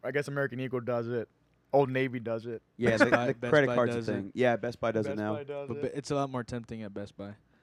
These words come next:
Speaker 2: Oh, I,
Speaker 3: For me.
Speaker 2: I,
Speaker 1: Well, for
Speaker 2: I,
Speaker 1: you,
Speaker 2: I
Speaker 1: tech
Speaker 2: have a Best Buy
Speaker 3: So do
Speaker 2: credit
Speaker 3: I.
Speaker 2: card. <laughs> I definitely have a Best Buy credit card. But, um,
Speaker 1: Side note on credit cards, I'm so glad I've, I have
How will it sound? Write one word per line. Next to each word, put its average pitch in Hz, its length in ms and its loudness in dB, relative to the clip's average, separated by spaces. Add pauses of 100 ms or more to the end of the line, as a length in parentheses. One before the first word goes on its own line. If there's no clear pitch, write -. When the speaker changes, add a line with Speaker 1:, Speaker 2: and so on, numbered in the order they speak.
(360)
Speaker 2:
Oh, 131 160 8
I, 135 140 12
Speaker 3:
For 131 80 8
me. 123 60 4
Speaker 2:
I, 135 160 12
Speaker 1:
Well, 156 160 0
for 202 80 2
Speaker 2:
I, - 180 12
Speaker 1:
you, 196 160 10
Speaker 2:
I 139 80 10
Speaker 1:
tech - 140 10
Speaker 2:
have 127 160 8
a 117 60 6
Best 113 280 2
Buy 120 80 4
Speaker 3:
So 110 120 6
do 156 60 8
Speaker 2:
credit 107 160 6
Speaker 3:
I. - 60 0
Speaker 2:
card. 107 240 2 (120)
<laughs> - 1400 -2
I 135 100 4
definitely 127 340 2
have 117 120 2
a 107 40 -6
Best 107 240 -6
Buy 110 120 8
credit 104 260 2
card. 104 240 2 (500)
But, 104 240 -2
um, 98 80 -2
Speaker 1:
Side 156 240 6
note 156 180 2
on 135 140 -2
credit 131 260 -2
cards, 135 560 -4 (960)
I'm 110 120 -6
so 120 200 -4
glad 98 260 -6
I've, 95 140 -12 (200)
I 110 100 -6
have 113 200 -6